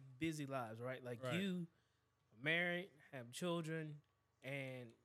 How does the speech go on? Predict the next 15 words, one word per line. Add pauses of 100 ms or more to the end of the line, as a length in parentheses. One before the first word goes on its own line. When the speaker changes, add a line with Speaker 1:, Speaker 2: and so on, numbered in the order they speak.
(200)
Speaker 1:
you
gotta
take
them, (680)
like, (340)
case
in
point. (240)
Speaker 2:
Yeah.
Speaker 1:
Uh,
Micah
just
went
to (840)
Speaker 2:
Karate.